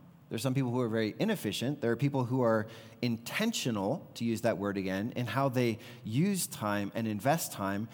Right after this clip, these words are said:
And there are other people that are just careless, like, the day just goes by. And what I hear Paul saying here is that you have to pay a price to make the best use of your time.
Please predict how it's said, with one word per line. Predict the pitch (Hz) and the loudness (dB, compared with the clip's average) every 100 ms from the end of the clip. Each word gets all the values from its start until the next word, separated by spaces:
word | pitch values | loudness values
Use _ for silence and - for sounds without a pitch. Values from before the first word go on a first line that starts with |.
| - - | -14 -6
And | 127 | 0
there | 143 | 4
are | 151 | 4
other | 180 | 2
people | 160 143 | 2 2
that | 117 | 0
are | |
just | 120 123 - | 0 -2 -4
careless, | - 135 185 80 - | -4 0 0 -2 -2
like, | 101 - | -4 -2
the | 107 | 0
day | 123 127 | 2 2
just | 123 127 | 2 -2
goes | 123 120 | 0 -2
by. | 117 113 117 80 131 - - - - - - - | 0 0 2 -2 -6 -14 -20 -20 -20 -20 -14 0
And | 131 127 120 - | 2 4 0 2
what | 170 | 4
I | 180 | 4
hear | 170 208 | 4 0
Paul | 202 175 143 | 4 2 2
saying | - 147 165 139 | 2 4 4 4
here | 113 107 107 117 | 4 2 2 0
is | 117 110 | 0 2
that | 120 117 - - - - | 4 4 2 -6 -16 0
you | 151 | 2
have | 143 170 190 - | 2 2 0 2
to | 185 | -2
pay | - 156 151 123 | 2 4 4 4
a | |
price | - - 139 98 110 - - - - - - _ _ _ _ _ _ - | 0 2 4 4 0 -2 -2 -4 -8 -20 -20 _ _ _ _ _ _ 2
to | |
make | 143 139 143 | 4 4 4
the | |
best | 123 131 - | 4 4 4
use | 123 117 117 | 0 0 -2
of | 98 | -2
your | 101 | -4
time. | - 98 80 | -4 -4 -4